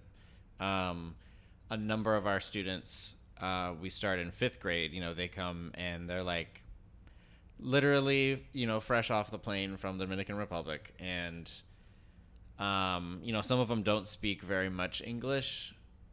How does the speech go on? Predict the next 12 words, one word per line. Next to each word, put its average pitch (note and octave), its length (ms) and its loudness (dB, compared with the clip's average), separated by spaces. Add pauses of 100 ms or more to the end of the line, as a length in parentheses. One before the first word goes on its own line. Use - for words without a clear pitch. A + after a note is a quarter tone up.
uh, F#2+ 260 2
if F2+ 200 -4
any. F#2 400 -4 (260)
Um, F#2 540 -2 (1120)
and F#2 500 -4 (120)
it's, - 400 -8 (920)
you A#2+ 80 0
know, B2 60 4
it's A#2+ 100 0
just - 220 -4
amazing G#2 720 2
to F#2 540 2